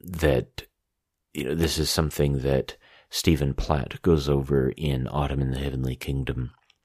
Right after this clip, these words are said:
that great scholars only emerge during Chinese dynasties, this tract says. That, uh,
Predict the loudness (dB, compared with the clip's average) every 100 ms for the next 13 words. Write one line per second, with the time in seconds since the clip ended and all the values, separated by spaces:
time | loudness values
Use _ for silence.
0 | _ _ _ _ _ _ _ _ _ _
1 | _ _ -8 -4 0 0 -2 0 2 2
2 | 0 0 2 4 2 0 -2 -2 0 0
3 | 0 2 2 0 0 0 0 -2 -2 0
4 | 0 -4 0 2 2 -4 -6 -6 -4 -6
5 | -6 -6 -6 -2 -2 -4 -10 -6 -4 -6
6 | -10 -16 _ _ _ _ -20 -20 -20 -20
7 | -20 -20 _ _ _ 2 4 2 -2 -18
8 | _ _ _ _ _ _ -14